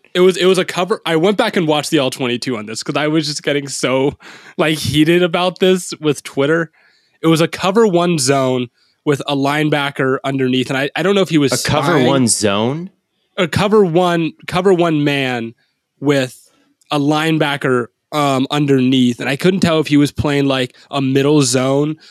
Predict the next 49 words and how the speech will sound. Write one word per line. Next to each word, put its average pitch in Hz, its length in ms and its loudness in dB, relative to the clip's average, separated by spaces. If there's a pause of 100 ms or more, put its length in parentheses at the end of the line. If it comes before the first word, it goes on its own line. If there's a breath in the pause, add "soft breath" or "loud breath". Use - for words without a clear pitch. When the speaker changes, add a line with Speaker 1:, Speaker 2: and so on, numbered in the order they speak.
Speaker 1:
or 139 120 0
if 131 80 -4
he 139 100 0
was 131 160 0
spying 123 500 -4
Allen. 131 480 -6 (480 soft breath)
But 139 240 -2
that 165 220 -4
wasn't 196 280 2
really 180 180 4
what 175 80 0
I - 20 2
Speaker 2:
Probably, 160 100 2
Speaker 1:
was 147 140 -2
focused 151 340 0
Speaker 2:
probably 170 160 2
Speaker 1:
on. 170 60 -6
Speaker 2:
both. 87 500 -4 (380 soft breath)
Speaker 1:
Probably, 160 340 0
yeah, 123 140 -2
probably 139 220 -2
a 123 40 0
little 113 220 -2
bit 104 100 -4
of 101 80 -8
both. 95 240 -12 (400 loud breath)
But 170 260 -2 (400)
what 165 260 -2
I 185 100 0
wanted 208 320 2
to 185 80 0
see 196 260 2
was 160 400 2
the 151 220 2
end 170 240 0
zone 135 240 0
angle 120 420 -6
because 143 220 -8
I 143 80 0
wanted 160 200 0
to 156 80 2
watch 143 340 -2
Allen's 135 380 -4
eyes. 117 540 -6 (480 soft breath)
And 151 180 -2
sure 226 220 2
enough, 214 260 0
Allen 269 440 0
spent 185 480 -4